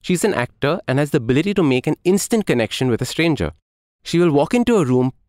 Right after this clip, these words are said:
perfectly dressed and immediately greet everyone with a big smile and a hello. I, on the other hand, am a super shy person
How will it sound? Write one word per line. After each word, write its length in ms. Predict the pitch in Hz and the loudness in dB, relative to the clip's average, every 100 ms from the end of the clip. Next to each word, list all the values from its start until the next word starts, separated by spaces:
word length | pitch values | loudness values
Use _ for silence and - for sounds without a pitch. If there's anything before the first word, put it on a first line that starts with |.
| - | -2
perfectly 460 | 214 233 233 180 | 0 0 -2 -2
dressed 460 | 120 101 95 - - | -2 -2 -2 -6 -6
and 180 | 131 117 | -4 -2
immediately 720 | 127 127 143 196 214 208 185 | 0 2 2 2 0 0 -2
greet 320 | 143 113 170 | -4 -4 -2
everyone 420 | 135 101 104 104 117 | -2 0 0 0 -2
with 140 | 139 | -2
a 60 | 143 | -4
big 400 | 113 - 220 165 | -4 -4 -4 -4
smile 480 | - 143 117 101 | -2 0 2 0
and 120 | 135 170 | 0 -2
a 60 | |
hello. 600 | 156 165 190 220 185 113 - _ _ _ _ | 0 0 2 2 2 0 -6 _ _ _ _
I, 240 | 127 196 | -2 0
on 120 | 202 | 0
the 100 | 151 | 0
other 160 | 101 98 | 0 -2
hand, 340 | 98 95 135 _ _ _ _ | -2 -2 -4 _ _ _ _
am 120 | 131 | -2
a 60 | 151 | -2
super 460 | - - - - 214 | -2 -4 -2 0 -2
shy 380 | - 151 160 | -2 -2 -2
person 420 | 214 101 90 - | -2 -2 -2 -6